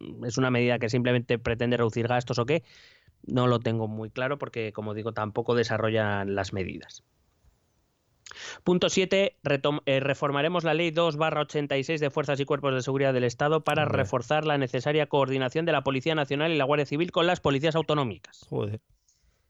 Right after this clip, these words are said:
Speaker 1: Mi pregunta es, ah, es que no existe dicha coordinación.
Speaker 2: <laughs>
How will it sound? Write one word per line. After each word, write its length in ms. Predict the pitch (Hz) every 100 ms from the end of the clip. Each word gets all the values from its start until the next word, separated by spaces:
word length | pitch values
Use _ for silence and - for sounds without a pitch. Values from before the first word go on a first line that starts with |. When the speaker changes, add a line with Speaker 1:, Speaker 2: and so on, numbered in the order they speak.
| _
Speaker 1:
Mi 100 | 139
pregunta 360 | 135 147 165 143
es, 140 | 113 -
ah, 120 | 151
es 100 | 131
que 120 | -
no 100 | 123
existe 360 | 151 - 196 135
dicha 220 | 131 131
coordinación. 540 | 143 135 135 131 147
Speaker 2:
<laughs> 80 | 98